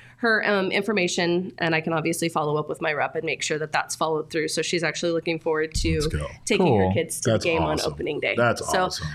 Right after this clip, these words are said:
Speaker 1: that is how I got my jersey back. I do have it back once it goes home today. It's never leaving the house again.
Speaker 3: <laughs>
Speaker 1: Um, I have learned my lesson in a lot of
Speaker 2: <laughs>
Speaker 1: ways, but I've also learned that, um, you know, people can be amazing. There's a lot of,
Speaker 2: Yeah.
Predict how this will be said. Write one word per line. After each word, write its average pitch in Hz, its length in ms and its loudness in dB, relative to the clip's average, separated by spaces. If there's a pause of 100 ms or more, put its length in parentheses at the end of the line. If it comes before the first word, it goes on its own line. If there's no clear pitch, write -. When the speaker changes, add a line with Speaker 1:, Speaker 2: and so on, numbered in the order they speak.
Speaker 1:
that 233 240 4
is 294 260 0
how 277 220 4
I 269 100 4
got 277 160 2
my 269 120 2
jersey 233 280 2
back. 226 480 2
I 196 80 2
do 208 160 2
have 214 180 2
it 214 120 -2
back 202 320 2
once 196 240 0
it 202 200 2
goes 196 260 0
home 190 280 0
today. 190 480 0
It's - 160 -8
never 180 220 0
leaving 175 240 0
the 175 60 -4
house 180 260 -4
again. 185 500 -2
Speaker 3:
<laughs> - 500 0
Speaker 1:
Um, 170 600 0
I 165 100 2
have 165 160 -4
learned 165 220 -2
my 160 140 0
lesson 160 360 0 (240)
in 175 80 0
a 175 120 4
lot 170 280 4
of 143 240 2
Speaker 2:
<laughs> - 20 -4
Speaker 1:
ways, 180 360 2
but 185 180 2
I've 190 160 2
also 226 400 0
learned 185 360 -2 (100)
that, 175 360 0
um, 170 500 -2 (720)
you 180 120 0
know, 175 60 2
people 294 300 -2
can 185 260 2
be 190 100 2
amazing. 165 480 2
There's 190 160 0
a 196 40 2
lot 190 200 4
of, 160 100 0
Speaker 2:
Yeah. 156 60 -4